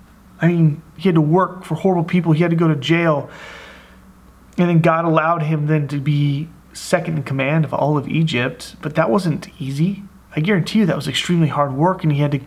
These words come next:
adapt to the culture and the people, but still keep his identity and who he was in God and trust God to fulfill the promise that he was going to give, which was to see his family, and his family comes. I don't think Joseph planned any of that. And honestly, how could Joseph planned a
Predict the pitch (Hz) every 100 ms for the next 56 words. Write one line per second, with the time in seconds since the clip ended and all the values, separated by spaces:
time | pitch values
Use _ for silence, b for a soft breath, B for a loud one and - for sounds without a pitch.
0 | - B B B B - - - 151 135
1 | 165 156 - - 160 - 165 165 - 135
2 | 123 123 123 - 202 196 156 139 131 B
3 | B B B 170 165 - 196 165 202 165
4 | 160 151 - 160 185 165 143 170 165 151
5 | 156 151 143 156 143 135 160 147 165 170
6 | 165 160 - 214 202 175 165 175 180 160
7 | 147 160 151 156 151 151 143 165 156 120
8 | B B B B - 156 139 - - -
9 | 143 - 156 143 135 127 - 156 147 156
10 | 156 - 143 127 - - - - 151 226
11 | 226 170 196 202 160 - 175 156 135 131
12 | 123 135 180 185 220 214 - - - -
13 | - - - - - 226 - - 165 180
14 | 170 160 - 165 135 120 -